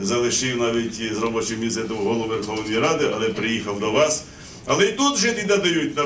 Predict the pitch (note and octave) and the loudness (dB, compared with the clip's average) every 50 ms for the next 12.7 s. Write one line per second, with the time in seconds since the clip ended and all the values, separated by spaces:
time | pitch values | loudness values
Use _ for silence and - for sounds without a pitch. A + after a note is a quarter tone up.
0 | C#3+ - C#3+ D#3 D#3+ D#3+ D#3+ D#3+ - E3 F3 F3 D#3 - D#3+ D#3+ C#3 C3+ D3+ D#3+ | -2 -2 -2 0 0 0 0 0 0 0 0 0 0 0 0 2 2 2 4 2
1 | F3+ F3 E3+ D#3 D3 D3 D3 D3 C#3 C3 C3 C#3+ D3 C#3 C#3 C3 - C#3+ C#3 C#3 | 2 2 0 0 0 0 0 0 0 0 0 0 2 2 2 2 4 4 4 4
2 | - - A#2 A#2 A#2+ C3+ C3 B2+ B2+ A#2+ A#2 - - - - - - D3 D3 C3+ | 4 2 0 0 0 0 0 0 0 -2 -2 -4 -6 -10 -10 -4 2 2 4 4
3 | C3+ C3 C3+ C#3+ - - A#2+ A#2 A2+ A2+ A#2+ C3 C3+ B2+ - A#2 A2+ A2+ A2 G2+ | 6 6 4 4 4 2 0 -2 0 0 0 0 0 -2 -2 -2 -4 -4 -4 -4
4 | G#2+ - - - - - A2+ A2+ A2+ A2 - B2 A#2+ A2+ A2+ C3+ C3+ C3 B2 A#2 | -6 -10 -12 -14 -12 -6 -2 -2 0 0 2 2 2 4 6 6 6 6 4 0
5 | - B2 A#2+ A#2+ A#2+ A#2+ B2+ C3 C3+ C3+ B2+ A2+ G#2 G#2+ G2 G2 G2 - - - | 0 0 0 0 0 0 2 2 4 4 2 2 0 -4 -4 -6 -6 -8 -12 -18
6 | - - - - - - C3+ C3+ C#3 C#3+ C#3+ C#3+ C#3 C#3 C#3 C3+ C3+ C3+ C3 - | -18 -20 -20 -20 -8 0 2 2 4 4 4 4 4 4 6 6 6 4 4 2
7 | - F3+ F3 E3+ F#3 F3+ E3+ D3+ C3+ - - C3 C3+ C#3 C3+ C3 - - C#3 C#3 | 0 -2 -2 0 2 2 2 2 0 0 -2 0 0 0 0 0 -2 -2 0 2
8 | C3+ C3 B2+ A#2+ B2 B2+ B2 A#2 - C3 C3 C3+ C3+ C3 B2+ C3+ C3 C3 C3+ C#3+ | 2 2 2 0 -2 -6 -6 -4 -2 0 2 2 2 4 4 4 4 4 4 4
9 | C3+ B2 B2 B2+ B2+ B2+ A#2+ A#2 A#2 A#2+ A#2 A#2+ B2 C3+ C#3 D3+ C3+ B2+ - - | 4 2 2 2 2 2 2 2 2 2 2 2 4 4 4 4 4 2 2 2
10 | - - C#3 C#3 C#3 C3+ - - - - - - - C3 C3+ C3 B2 C3+ C#3 C#3 | 2 4 6 6 6 6 2 -2 -10 -14 -12 -6 -2 0 2 2 4 4 4 4
11 | C#3+ D#3 D3+ C#3 - - - C3 A#2+ C#3+ C#3 C#3 C#3 C3+ C3+ C3 C3 C3 C3 B2+ | 6 6 4 4 4 2 0 2 4 6 6 8 8 6 6 4 4 4 2 2
12 | - C3+ C3 B2 A#2 C3 D3 D#3+ E3+ D#3+ D3+ D3+ D3+ | 2 2 0 2 4 4 4 4 4 2 4 4 4